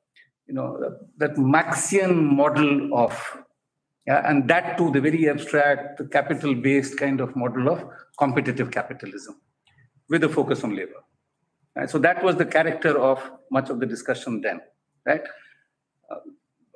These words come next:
since I had the pleasure of knowing Samir Amin, uh, reasonably well, and he was kind of a mentor for our network called Agrarian South Network. Uh, we publish a journal, let me also advertise a little bit. Uh, it's called Agrarian South Journal of Political Economy. So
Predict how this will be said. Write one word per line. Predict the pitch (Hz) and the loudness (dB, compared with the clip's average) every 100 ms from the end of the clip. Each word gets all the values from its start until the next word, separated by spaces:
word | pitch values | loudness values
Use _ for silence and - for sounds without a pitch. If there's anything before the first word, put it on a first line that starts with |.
| - | -4
since | 139 131 | 0 2
I | 139 131 117 - | 4 4 2 -2
had | - 127 | -2 0
the | 127 120 - - | 0 -2 -4 -2
pleasure | 131 135 127 | 2 4 2
of | 120 | 2
knowing | 127 139 127 | 2 2 2
Samir | 127 127 127 | 0 0 0
Amin, | 127 131 123 117 | 0 0 0 -2
uh, | 117 117 - 98 - - _ _ - - | -4 -6 -8 -12 -14 -16 _ _ -10 -6
reasonably | 131 143 139 143 127 | 0 2 4 4 4
well, | 113 127 165 160 | 4 4 4 4
and | 127 | 4
he | 127 | 2
was | 123 | 2
kind | - 131 127 | 2 2 2
of | 120 | 2
a | |
mentor | 117 143 135 147 139 - | 2 2 4 2 2 0
for | 135 123 | 2 2
our | 117 | 4
network | 127 127 143 131 | 2 2 0 0
called | 135 127 | 0 0
Agrarian | 120 127 131 127 | 2 2 2 0
South | 123 151 131 | 2 0 2
Network. | 113 - 127 151 _ _ _ _ | -2 -2 -4 -4 _ _ _ _
Uh, | 127 120 | -12 -12
we | 117 | -6
publish | 135 131 135 | -2 0 0
a | 131 | 0
journal, | 113 135 139 131 | 2 2 4 2
let | 131 135 | 0 -2
me | 131 | -4
also | 123 127 | -4 -2
advertise | 117 113 123 123 117 | -2 -2 -2 -2 -2
a | 104 - | -6 -8
little | 120 113 | -10 -8
bit. | 127 151 - - - - _ - | -6 -6 -10 -20 -20 -20 _ -2
Uh, | |
it's | 127 127 | 0 0
called | 139 131 | 2 2
Agrarian | 127 147 151 139 | 4 4 4 2
South | 143 143 131 | 2 2 2
Journal | 135 135 | 2 2
of | 127 | 0
Political | 135 131 - 113 | 0 -2 -2 -6
Economy. | 107 - 104 101 98 | -6 -4 -4 -6 -10
So | - 110 107 | -8 -6 -6